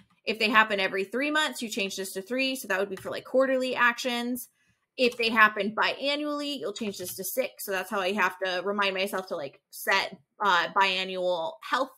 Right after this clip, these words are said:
appointments, so, like, doctor's appointments. And then obviously yearly. And then if you have things that are, like, every two years or every three years, you just change that number as well. The only thing I can think of I might use for that is to, like, remind myself to get a new driver's license or re-, renew my T S A pre-check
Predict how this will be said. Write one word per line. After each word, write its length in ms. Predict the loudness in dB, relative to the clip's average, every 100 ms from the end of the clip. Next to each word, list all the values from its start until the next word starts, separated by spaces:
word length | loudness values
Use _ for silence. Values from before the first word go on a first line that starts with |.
| _
appointments, 520 | -4 -4 -4 -8 -14
so, 80 | -14
like, 120 | -12
doctor's 340 | -6 -6 -6 -12
appointments. 520 | -12 -10 -12 -14 -20 _ _ _ -2
And 140 | 2
then 140 | 2 4
obviously 560 | 4 4 0 -2 -4
yearly. 580 | -4 -2 0 0 0 0
And 180 | 0 -2
then 80 | -4
if 100 | -4
you 100 | -4
have 200 | -4 -4
things 180 | -6 -4
that 100 | -2
are, 40 |
like, 140 | 0
every 200 | 0 -2
two 200 | -4 -8
years 260 | -4 -4 -2
or 80 | -2
every 180 | -4 -6
three 220 | -6 -2
years, 360 | 0 0 -4 -10 _
you 100 | -14
just 180 | -12 -12
change 240 | -12 -10
that 120 | -10
number 200 | -8 -8
as 140 | -8 -6
well. 160 | -6
The 120 | -4 0
only 180 | 0
thing 140 | 0 -2
I 60 |
can 120 | -2 -2
think 200 | -2 0
of 100 | 0
I 100 | 0
might 240 | 0 -2
use 180 | -6 -6
for 100 | -2
that 180 | 0 0
is 140 | -4
to, 80 | -6
like, 240 | -6 -6 _ _ _
remind 340 | -6 0 2 2
myself 380 | 2 2 -2 -2
to 120 | -2
get 160 | 0
a 60 | -2
new 140 | -4
driver's 360 | 0 0 0 -2
license 560 | -6 -6 -8 -8 -12 -6
or 460 | -2 0 2 0 -2 -2
re-, 340 | -4 -2 -6 -2
renew 240 | 0 0
my 180 | 2 0
T 180 | 0 -2
S 100 | -2
A 80 | -6
pre-check 440 | -8 -6 -6 -4